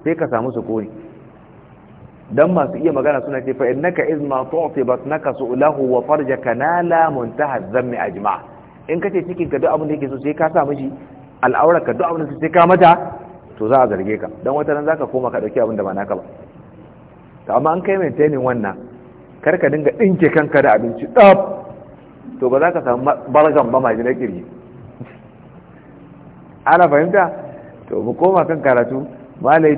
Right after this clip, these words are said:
ce, ah, "Wa sheikh sahibuhu", da kuma sheikh sahibin shi Muqawqis, wa ibn Suriya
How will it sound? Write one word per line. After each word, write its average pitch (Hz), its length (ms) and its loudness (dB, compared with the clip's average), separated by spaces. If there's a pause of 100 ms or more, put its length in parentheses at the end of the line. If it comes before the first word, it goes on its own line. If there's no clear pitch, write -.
ce, 147 280 0 (400)
ah, 123 200 4
"Wa 123 380 2
sheikh 180 380 2 (680)
sahibuhu", 151 760 2 (320)
da 135 100 4
kuma 185 280 -2
sheikh 180 280 2 (540)
sahibin 160 960 2
shi 170 200 4
Muqawqis, 143 600 2 (400)
wa 151 140 6
ibn 175 140 0 (200)
Suriya 147 560 2